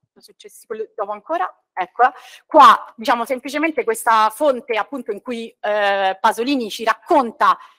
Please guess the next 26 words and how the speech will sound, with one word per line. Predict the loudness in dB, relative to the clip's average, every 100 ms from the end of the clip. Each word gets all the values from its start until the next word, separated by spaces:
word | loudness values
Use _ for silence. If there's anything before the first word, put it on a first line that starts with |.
| _ _
del, | 0 0 0 -16
diciamo, | -12 -8 -4 2
no, | 2 2
esplicitamente | -4 -10 -8 -4 -2 -4 -6 -10
che | -8 -8
mentre | -8 -8 -4
passeggiava | -4 -4 -2 0 0
con | -4
Fellini, | -10 -10 -6 -8 -8 -10 -14 -20 _ _ -2
eh, | 0
lo | 2 0
ascoltava | -2 -4 -2 2 2 2
perché | -4 -8
lui | -4
ha | -4
collaborato | -4 -6 -4 -2 -2
appunto | -4 -8 -4
alle, | -4 -2 -2
a-, | -2 -2 -6 -8
alla, | -6 -2 -2 -2 -2 -6
alla | -10
realizzazione | -10 -12 -10 -10 -8
delle | -6
Notti | -6 -8
di | -4
Cabiria, | -4 -4 0 4